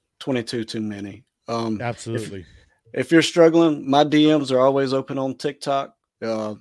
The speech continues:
Speaker 1: you can follow all of my social medias. If you can't reach me on TikTok, hit me up on Instagram. I mean, it doesn't matter if you're struggling. I'm not a specialist, but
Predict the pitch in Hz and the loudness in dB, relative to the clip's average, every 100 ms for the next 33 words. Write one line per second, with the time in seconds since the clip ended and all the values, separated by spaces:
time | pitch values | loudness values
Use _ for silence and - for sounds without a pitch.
0 | _ 131 127 131 110 143 135 131 131 135 | _ -12 -6 -4 2 4 4 2 2 0
1 | 131 123 143 131 139 135 139 143 135 123 | -2 -4 -6 -4 -4 -4 -4 -4 -6 -8
2 | - 147 135 139 143 143 131 170 160 165 | -10 -6 -4 -4 -2 -4 -4 -8 -6 -6
3 | - 156 208 202 202 202 196 - 151 123 | -6 -8 -6 -6 -4 -6 -6 -8 -6 -6
4 | 98 90 _ _ _ - 135 139 131 120 | -8 -12 _ _ _ -8 -4 -2 -2 -6
5 | - - 139 180 165 135 143 160 165 143 | -14 -14 -2 0 0 0 2 2 0 -8
6 | _ _ - - 135 - 156 156 160 151 | _ _ -20 -12 -10 -2 0 2 -2 -4
7 | 143 _ _ _ _ - 151 156 139 - | -10 _ _ _ _ -2 2 2 2 -2
8 | - 151 - 156 143 - 120 | -4 -4 -4 -8 -8 -6 -6